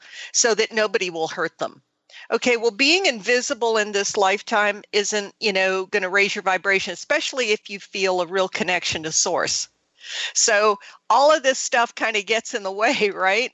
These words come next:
We want to say, "All right, am I ready? Can I go into that neighborhood?" Well, guess what? I don't have to go into that neighborhood alone. I can bring a team, which we'll talk about later. But, um, you know, a lot of us went through our traumas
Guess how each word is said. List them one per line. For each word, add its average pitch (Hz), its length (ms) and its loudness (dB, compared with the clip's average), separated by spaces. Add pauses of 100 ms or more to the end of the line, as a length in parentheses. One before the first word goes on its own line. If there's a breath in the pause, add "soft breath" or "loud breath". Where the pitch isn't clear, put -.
We 214 160 -8
want 226 360 0
to 196 380 2 (400 loud breath)
say, 220 520 2
"All 254 120 4
right, 240 320 4
am 247 160 0
I 254 100 2
ready? 226 380 0
Can 247 220 -2
I 254 140 2
go 247 240 -2
into 233 180 -4
that 208 220 0
neighborhood?" 208 540 -2
Well, 180 120 -12
guess 247 320 -2
what? 220 160 2
I 180 80 2
don't 285 240 0
have 202 180 -2
to 202 60 -6
go 185 220 -6
into 185 200 -4
that 180 220 -2
neighborhood 185 460 -4
alone. 165 380 -2
I 226 100 0
can 262 180 -8
bring 185 240 0
a 170 40 2
team, 175 400 -2
which - 200 -4
we'll 202 100 -4
talk 226 300 0
about 202 300 0
later. 220 420 0 (520 loud breath)
But, 180 240 2 (160)
um, 175 480 2 (120)
you 208 100 -2
know, 185 220 4
a 202 60 4
lot 196 280 6
of 226 100 -2
us 220 280 -2 (160)
went 208 220 -2
through 233 220 -2
our 190 140 4
traumas 190 560 0